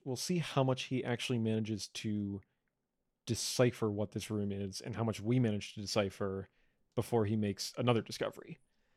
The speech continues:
Uh, because we have the, he, he says maybe a torture chamber. There are, there's places to put people. There's all sorts of,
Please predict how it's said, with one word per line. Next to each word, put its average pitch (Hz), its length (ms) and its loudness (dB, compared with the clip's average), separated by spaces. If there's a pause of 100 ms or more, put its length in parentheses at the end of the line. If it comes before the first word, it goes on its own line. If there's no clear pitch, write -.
(300)
Uh, 101 240 -2
because 107 340 -6
we 110 160 0
have 104 580 2 (640)
the, 107 260 -8 (200)
he, 123 320 -2
he 131 100 -4
says 127 220 2
maybe 123 240 6
a 110 40 6
torture 127 380 0
chamber. 151 480 0 (160)
There 107 160 2
are, 104 260 4
there's 113 200 -4
places 120 360 0
to - 80 -4
put - 260 -4
people. 127 340 0
There's 107 180 -2
all 120 140 -4
sorts - 300 -6
of, 101 220 -6